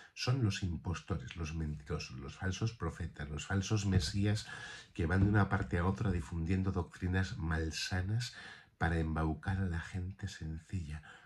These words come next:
Esto ha existido siempre y seguirá existiendo. Para nosotros lo definitivo es permanecer fieles a la unción que de Dios hemos recibido, que nos ha enseñado todas las cosas,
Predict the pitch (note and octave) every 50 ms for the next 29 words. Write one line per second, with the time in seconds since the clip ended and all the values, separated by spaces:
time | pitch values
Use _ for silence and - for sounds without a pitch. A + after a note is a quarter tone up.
0 | - _ _ _ - - G2 - - - F#2+ F#2 - - E2+ - - - E2 C2+
1 | B1+ - - - D#2+ D#2+ F2+ - - - A2 - _ _ _ - G2+ F#2+ - -
2 | F2 D2+ D#2 D#2 D2+ D#2 D2+ - - D#2+ D2+ - - F2 E2 E2 E2 D#2+ - _
3 | - - - - - - - - - _ - - - - - - F#2 F2 E2 F2
4 | D#2+ - - G2 F#2 A#2 A2 A2+ A2+ A2 A2 G#2+ - A#2 A2 G#2 G#2+ - A2+ A2
5 | A2+ - - G#2+ F#2 F2 E2 E2 - - G2+ G2+ - - - G#2 G2 G#2 G#2+ -
6 | - - - - D#2 D#2+ E2+ E2+ E2+ E2 E2 E2 - - F#2+ G2 G#2 G2 G2 G2
7 | F#2+ - - - - - - - - _ _ _ _ - G#2+ G#2 G#2 G#2 G2+ G2
8 | F#2 E2+ F#2 F#2 F#2 - - F#2+ F2+ F2 E2 D#2+ E2 E2 D#2+ - - F2 E2+ F2+
9 | F#2+ F2 E2+ E2 - - E2 E2+ E2 - - G2+ G2+ G#2+ G#2+ G#2+ G#2+ F#2+ F2 F2
10 | F#2 F#2+ F2+ E2+ - F2+ F#2+ F#2+ F2+ D#2+ D#2+ E2 - - - - B2 A#2+ A#2+ -
11 | E2+ - -